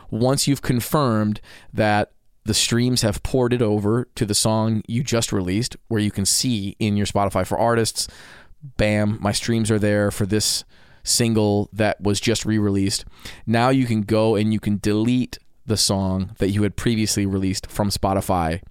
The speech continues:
forever. You can go to your DistroKid or wherever you're releasing C D Baby, TuneCore, and you can hit delete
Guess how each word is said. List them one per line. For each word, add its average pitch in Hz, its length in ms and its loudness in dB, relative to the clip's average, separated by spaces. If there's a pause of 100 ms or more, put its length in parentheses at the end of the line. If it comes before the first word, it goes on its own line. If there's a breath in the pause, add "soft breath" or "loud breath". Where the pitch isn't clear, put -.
(120)
forever. 98 400 0
You 95 140 -4
can 98 120 -2
go 101 140 0
to 101 60 0
your 104 100 2
DistroKid 101 680 0
or 90 100 -4
wherever 101 340 0
you're 104 140 2
releasing 101 460 0
C 101 180 -2
D 101 80 -2
Baby, 98 340 0
TuneCore, 101 640 0
and 98 140 -2
you 101 80 -2
can 101 140 -4
hit - 180 -6
delete 123 460 -2